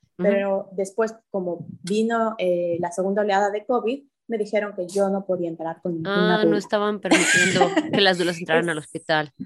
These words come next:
Speaker 2: exactamente. Entonces, pues, no servía de nada que yo estuviera,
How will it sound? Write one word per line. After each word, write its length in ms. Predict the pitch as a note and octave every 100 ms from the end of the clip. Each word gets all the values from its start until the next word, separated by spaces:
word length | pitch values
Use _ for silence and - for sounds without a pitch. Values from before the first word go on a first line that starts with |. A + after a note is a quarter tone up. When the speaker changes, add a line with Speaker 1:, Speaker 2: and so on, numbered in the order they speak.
| -
Speaker 2:
exactamente. 1120 | A3 A3 - C#4 C4 C4 C4 C4 C#4 C4+ C#4+
Entonces, 680 | C#4+ G3 A#3+ A#3+ B3+ B3 B3 _ _ _ _ -
pues, 180 | A3
no 140 | A3+ A#3+
servía 320 | B3+ A#3+ B3
de 120 | B3
nada 540 | B3 B3+ A3 G#3 A3 A3+
que 100 | G3+
yo 140 | G3+ G3+
estuviera, 680 | G3 G3 G#3 G3+ G3+ G3